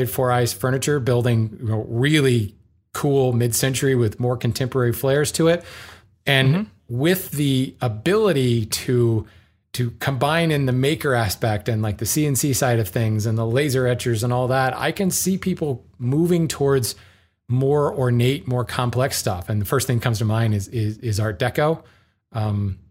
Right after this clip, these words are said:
Speaker 1: different furniture styles will start popping up because there's a lot of new people to the craft who are looking at some of these more traditional Shaker and arts and crafts, and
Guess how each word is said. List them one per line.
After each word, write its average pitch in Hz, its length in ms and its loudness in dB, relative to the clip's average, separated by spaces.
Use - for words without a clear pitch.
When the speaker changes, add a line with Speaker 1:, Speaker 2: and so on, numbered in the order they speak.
Speaker 1:
different 175 460 0
furniture 156 400 0
styles 104 460 -2
will 123 60 -2
start 127 260 -2
popping 117 380 -2
up 107 200 -4
because 117 220 -2
there's 123 160 0
a 135 40 0
lot 143 280 0
of 127 140 0
new 143 320 2
people 170 340 -2
to 135 120 -4
the 120 80 -2
craft 127 500 -2
who 143 560 0
are 120 520 0
looking 147 480 0
at 139 160 0
some 135 180 0
of 123 80 2
these 123 160 2
more 127 140 2
traditional 123 500 0
Shaker 131 480 0
and 120 80 2
arts 113 200 -2
and 113 100 -4
crafts, 123 440 0
and 104 140 0